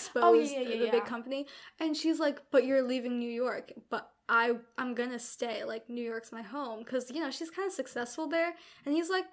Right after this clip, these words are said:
Speaker 2: "Well, you're wrong. I'm gonna stay in New York." And she's like, "Really?" 'Cause, like, she just wasn't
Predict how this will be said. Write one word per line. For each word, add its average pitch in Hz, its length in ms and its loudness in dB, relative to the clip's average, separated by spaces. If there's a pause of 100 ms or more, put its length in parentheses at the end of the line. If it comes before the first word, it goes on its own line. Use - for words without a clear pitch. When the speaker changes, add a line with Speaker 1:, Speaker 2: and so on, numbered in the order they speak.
(120)
Speaker 2:
"Well, 381 340 4
you're 339 160 2
wrong. 262 380 0
I'm 302 100 -4
gonna 370 140 0
stay 392 300 -6
in 302 60 0
New 233 120 -4
York." 202 360 -10
And 302 120 -4
she's 339 140 -4
like, 370 140 -2
"Really?" 262 460 4
'Cause, 330 200 2 (340)
like, 381 120 0
she 392 120 4
just 480 220 6
wasn't 277 580 4